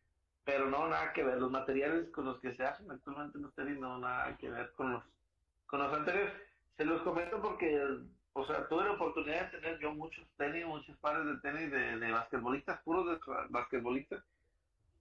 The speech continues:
Tenía los Kobe Bryant, tenía Jordan, tenía los, este, Charles Barkley, tenía, eh, los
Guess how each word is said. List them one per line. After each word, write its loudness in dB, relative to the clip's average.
Tenía 0
los 0
Kobe 2
Bryant, 2
tenía 2
Jordan, 2
tenía 0
los, -2
este, 2
Charles 2
Barkley, 2
tenía, -2
eh, 4
los 0